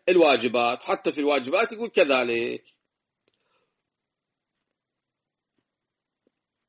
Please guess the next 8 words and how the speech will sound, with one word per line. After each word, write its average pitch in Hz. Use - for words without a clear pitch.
وأرجحية 180
الترك، 220
هذا 196
إشارة 196
إلى 185
أن 175
قلت 196
قلت. -